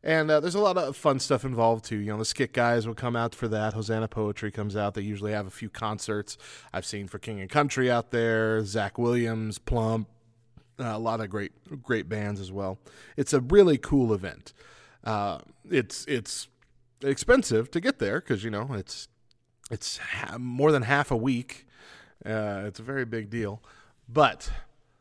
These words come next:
this year, because of covid, eh, didn't really happen, didn't materialize. And so what they had to do is they had to really put together a, uh, an online version, which, you know, we don't like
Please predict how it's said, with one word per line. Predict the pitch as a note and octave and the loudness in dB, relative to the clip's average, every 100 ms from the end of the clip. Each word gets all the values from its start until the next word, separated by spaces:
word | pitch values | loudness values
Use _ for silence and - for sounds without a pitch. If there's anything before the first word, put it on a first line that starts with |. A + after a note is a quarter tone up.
| _ _ _ _ | _ _ _ _
this | C#3+ A#3 - | 2 2 2
year, | F2 C#2 | -4 -8
because | A#2 A#2+ G#2 | -6 -2 -2
of | |
covid, | F2 F#3+ E3 F#2+ D#2+ A#2 - - - - _ _ - C#3 | 4 8 8 8 2 -2 -2 -12 -20 -20 _ _ -14 -6
eh, | D3 D3+ D3+ E3+ F#3 F3 - - _ _ _ _ - | -2 0 2 2 2 -2 -10 -20 _ _ _ _ -4
didn't | A2+ B2 | -2 2
really | C3+ D#3 | 4 6
happen, | E3 A3 - F#2+ - | 4 4 2 0 -4
didn't | B2 C#3 | 0 2
materialize. | C#3+ F3+ B3+ A#2 B1+ A#1 - - - - - | 4 4 4 2 0 -8 -12 -16 -20 -20 -16
And | - F#2+ | -10 -4
so | - A#2+ | 2 4
what | A#2 A#2+ | 4 2
they | C#3+ | 0
had | C#3+ C#3+ | 0 -2
to | B2+ | -4
do | C3 F3 B2 | -2 2 2
is | A2+ - | 0 0
they | B2 | -2
had | D3 C#3+ | -2 -4
to | A#2 G#2+ | -2 -2
really | A2 D3+ C3+ | -2 -2 -4
put | - A#2+ | -2 -4
together | - A2 A2+ A2+ G#2+ - - - - _ - | -4 -4 -2 -2 -2 -6 -16 -20 -20 _ -4
a, | A2 G#2+ | -2 0
uh, | G#2 G2 F#2 F#2 - - _ _ _ _ _ _ _ _ _ - | 0 -2 -4 -8 -12 -20 _ _ _ _ _ _ _ _ _ -6
an | A#2+ | -4
online | G#2+ A#2 A2 A2 A2+ A2 | -2 -2 0 0 -2 -2
version, | G#2 B2 G2+ E2+ - - | 0 0 -2 -8 -16 -18
which, | - B2 A2+ - - - | -6 -4 -2 -6 -10 -8
you | B2+ | -8
know, | G#2 | -6
we | G#2+ A#2+ | -4 -4
don't | A2 | -4
like | A2 A2 G2+ - | -4 -4 -6 -14